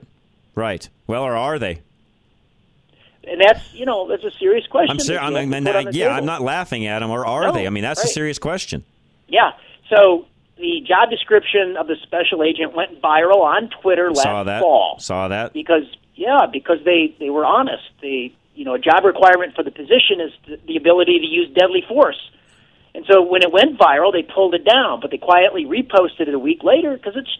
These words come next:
Speaker 2: true.
Speaker 1: Mm-hmm.
Speaker 2: They, they, they are recruiting special agents at the I R S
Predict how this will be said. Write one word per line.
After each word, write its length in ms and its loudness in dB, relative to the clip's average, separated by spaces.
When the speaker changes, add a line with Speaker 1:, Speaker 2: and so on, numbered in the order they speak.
Speaker 2:
true. 380 0
Speaker 1:
Mm-hmm. 160 -6
Speaker 2:
They, 180 -4
they, 280 -6
they 180 2
are 240 2
recruiting 800 -4
special 380 -2
agents 360 -2
at 220 -2
the 140 0
I 160 8
R 120 4
S 200 0